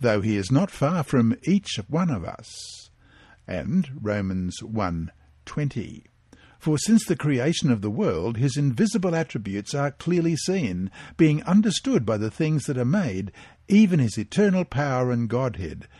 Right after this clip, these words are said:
so that they are without excuse." And Romans two fourteen, "For when Gentiles who do not have the law by nature do the things in the law,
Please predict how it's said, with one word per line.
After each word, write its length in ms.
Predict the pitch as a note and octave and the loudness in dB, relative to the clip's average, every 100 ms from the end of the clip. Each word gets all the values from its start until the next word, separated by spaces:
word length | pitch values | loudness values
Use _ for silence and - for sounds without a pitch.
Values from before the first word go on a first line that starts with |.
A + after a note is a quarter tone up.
| - _ | -20 _
so 180 | - C3+ | -4 -2
that 200 | G#2+ - | -2 -2
they 180 | G#2+ G2+ | -4 -2
are 320 | F#2+ F2+ F2 - | -4 -6 -10 -4
without 460 | A2 B2+ C3 D#2+ - _ | -2 0 -4 -6 -12 _
excuse." 840 | - F#3+ - - D3 F2 - - - _ _ - - - - | -14 -14 -14 -8 -8 -8 -10 -14 -16 _ _ -20 -20 -12 0
And 160 | A3+ | 2
Romans 460 | B2 G#2 G2+ G2 - | 2 0 -2 -6 -10
two 280 | - A#2 G2+ | -6 -2 -2
fourteen, 720 | F#2+ G2+ D#2+ - G#2 E2 C#2 C#2+ | -4 -6 -6 -6 -6 -4 -8 -10
"For 300 | - F#2 D#2+ | -6 -6 -4
when 300 | D#2+ D2+ D2+ | -6 -8 -4
Gentiles 600 | C3+ G3 A#2+ G2 G2 D3 - | 0 0 0 -2 -2 -4 -6
who 160 | G2 | -6
do 180 | F2+ A3 | -4 0
not 200 | G#3 G#2+ | 0 0
have 200 | - F2+ | -6 -8
the 80 | E2 | -6
law 320 | F2 C#3+ D3 | -4 -2 0
by 220 | B2+ F#2+ | -2 -2
nature 420 | F#2+ A#2+ D3+ - B2+ | -2 -2 -4 -4 -2
do 140 | B2 | -2
the 140 | A2 | -2
things 360 | F#2 C#3+ A#2 G#2 | -2 -2 -2 -2
in 140 | A#3 | 0
the 120 | A3+ F#2+ | 0 0
law, 380 | D#2 C3 F3+ | -4 -2 -4